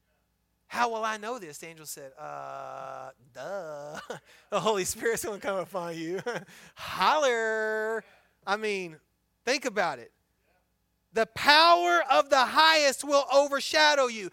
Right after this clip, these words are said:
How do we start this drosh off in quadrant number one? The Lord himself, the Lord himself will cause an Alma to give birth.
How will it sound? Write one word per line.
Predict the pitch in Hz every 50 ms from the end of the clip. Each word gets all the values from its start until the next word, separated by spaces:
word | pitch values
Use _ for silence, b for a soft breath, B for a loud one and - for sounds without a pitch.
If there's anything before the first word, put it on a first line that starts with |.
| b b
How | b 381 392 381
do | 359
we | 311 311 277
start | - - - 294 277 254
this | - 269 220 -
drosh | - 285 269 254 240 - -
off | 269 269 277 262 269
in | 247
quadrant | 208 - 277 269 262 240 262 254 247
number | 254 247 240 240
one? | 240 240 240 240 254 285 269 B B B B
The | 294 339 330
Lord | 311 294 285 302 339 359 370 381 381 381 370 320 - b b
himself, | - 359 359 359 359 359 330 _ _ - - - - 381 349 339 349 349 359 370 392 403 - - - - _ _ _ _ _ _ _ _ _ _ _ _ _ _ _ _ _ _ _ _ _ _ _ _ _
the | 240 254 262
Lord | 262 277 311 311 302 294 262
himself | 277 294 294 269 - - - 339 370 392 381 320 190 151 - - - - _ _ _ _ _ _ _ _ _ _ _ _ _ _ _ _ _ _ _ _ _ _ _ _ _ _ _ _ _ _ _ _ _ _ _ _
will | - 180 156
cause | - - 208 208 202 190 180 165 151 - 156
an | 156 156 160 175
Alma | 190 202 202 196 180 160 156
to | - - 165
give | 151 170 165 151 143 156
birth. | 170 160 151 139 123 -